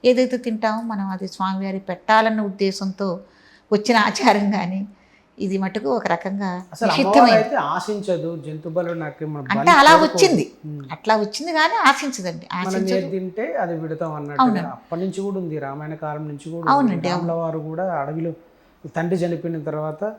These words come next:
Speaker 2: ఆ ఇనుగు పిండితో ఏదో నైవే-, ఆర్గ్యం వాళ్ళ నాన్నకి తర్పణ చేస్తారు.
Speaker 1: అవును, పిండ ప్రధానాలు ఇవి.
Speaker 2: ఆ,
Speaker 1: ఆ.
Speaker 2: కాబట్టి ఆయన ఆ టైంలో ఏది తింటున్నాడు ఆహారం ఆ విధంగా, అలా అలా ఇది వచ్చింది అంటారు.
Speaker 1: అంతేగాని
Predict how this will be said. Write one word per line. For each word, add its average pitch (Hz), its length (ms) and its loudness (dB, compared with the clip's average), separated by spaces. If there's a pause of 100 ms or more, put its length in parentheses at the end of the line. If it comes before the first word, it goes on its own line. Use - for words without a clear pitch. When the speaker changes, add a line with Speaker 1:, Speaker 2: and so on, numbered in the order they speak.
(320)
Speaker 2:
ఆ 139 80 -8
ఇనుగు 156 260 -4
పిండితో 185 500 -2
ఏదో 165 480 -2 (140)
నైవే-, 151 260 -8
ఆర్గ్యం 143 760 -10 (280)
వాళ్ళ 131 140 -10
నాన్నకి 160 640 -4 (460)
తర్పణ 180 240 0
చేస్తారు. 156 400 0
Speaker 1:
అవును, 240 240 8
పిండ 233 220 2
ప్రధానాలు 170 540 -2
ఇవి. 165 140 -12
Speaker 2:
ఆ, 147 200 -10
Speaker 1:
ఆ. 185 200 -4
Speaker 2:
కాబట్టి 190 480 -4
ఆయన 190 440 -2
ఆ 196 140 0
టైంలో 196 460 -2
ఏది 170 420 -6 (100)
తింటున్నాడు 180 480 -2
ఆహారం 160 420 -4
ఆ 147 80 -6
విధంగా, 143 340 -8 (360)
అలా 175 160 2
అలా 196 240 4
ఇది 185 180 2
వచ్చింది 185 340 0
అంటారు. 156 320 2
Speaker 1:
అంతేగాని 294 760 6